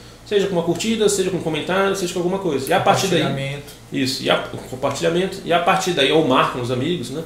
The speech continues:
Speaker 1: Então, a partir dali, você já tá, é, existe uma possibilidade de você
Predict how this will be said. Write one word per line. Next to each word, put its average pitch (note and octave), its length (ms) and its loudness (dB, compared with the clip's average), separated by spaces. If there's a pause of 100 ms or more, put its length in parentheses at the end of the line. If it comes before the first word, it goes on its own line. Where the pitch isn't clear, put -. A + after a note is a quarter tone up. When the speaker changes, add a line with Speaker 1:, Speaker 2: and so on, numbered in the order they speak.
(480)
Speaker 1:
Então, D#3+ 360 4
a G3+ 120 4
partir F3 380 0
dali, D#3+ 380 2
você G#3 300 2
já G3 160 2
tá, F#3 500 0
é, C#3 300 -4
existe G3+ 340 -2
uma G#3 120 0
possibilidade G3+ 720 2
de G3 60 -2
você F#3+ 520 2